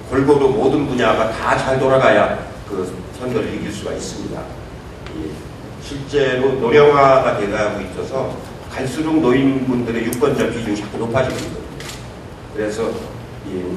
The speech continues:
<clears throat> 노인위원회 역할이 앞으로 갈수록 이제 자꾸 커집니다. 이 여러분들이 앞장서서 선거의 승리의 견인차가 꼭 돼주실 것을 기대를 하겠습니다. 지금 아주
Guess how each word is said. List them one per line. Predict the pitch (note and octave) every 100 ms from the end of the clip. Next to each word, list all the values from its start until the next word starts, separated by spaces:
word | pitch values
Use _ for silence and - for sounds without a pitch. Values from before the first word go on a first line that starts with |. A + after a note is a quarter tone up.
| F2 B3
<clears throat> | - - - -
노인위원회 | - B2 A#2+ A2 G#2+
역할이 | G#2 - - - - - - - -
앞으로 | - G2+ G2
갈수록 | F#2+ B2 B2 G#2+ G2
이제 | G2 G#2
자꾸 | - - - - - - - - -
커집니다. | F3+ G3+ G3+ - - - - - - - G#2
이 | F#2
여러분들이 | F#2+ G2 G2 F#2 F2+ F2+ - - -
앞장서서 | - - - - - - - - - - - - - - -
선거의 | A#2 B2 G#2+ F2+ F2+ F2+ - - -
승리의 | - - E3 - -
견인차가 | B2 C#3 - - - - - - - -
꼭 | A2 A2 A2 -
돼주실 | - - - -
것을 | - - - - F2 - - - - - - -
기대를 | - - - -
하겠습니다. | - - - - - - - - - - - -
지금 | - G2 G2
아주 | F2+